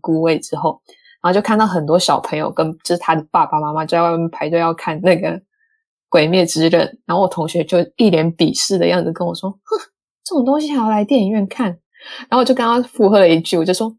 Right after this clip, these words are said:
：“对啊，到底在想什么？可能要带小朋友来看吧。”然后 <laughs> 当天回来，我就打开看一下《鬼灭之刃》的那个预告片，然后看完之后我就觉得：“啊，这东西？”我当天就把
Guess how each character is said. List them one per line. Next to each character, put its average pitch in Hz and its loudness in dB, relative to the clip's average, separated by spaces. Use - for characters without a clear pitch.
：“对 302 2
啊， 240 2
到 - 0
底 190 4
在 220 4
想 180 -2
什 180 -2
么？ - -4
可 175 -2
能 170 2
要 208 0
带 240 2
小 165 -2
朋 185 0
友 175 2
来 151 0
看 160 -4
吧。” - -2
然 185 0
后 339 4
<laughs> - -6
当 247 2
天 269 2
回 160 0
来， - 0
我 226 0
就 311 2
打 165 2
开 196 -2
看 202 -2
一 170 0
下 190 0
《鬼 151 -8
灭 165 -4
之 160 -8
刃》 170 -2
的 151 -6
那 160 -8
个 165 -4
预 160 -4
告 156 -4
片， - -8
然 180 -2
后 180 -2
看 240 -2
完 180 0
之 180 -2
后 - 2
我 185 0
就 202 -2
觉 190 2
得 - 0
：“啊， 254 0
这 254 0
东 240 -2
西？” 285 -4
我 185 -2
当 247 0
天 269 2
就 269 4
把 180 2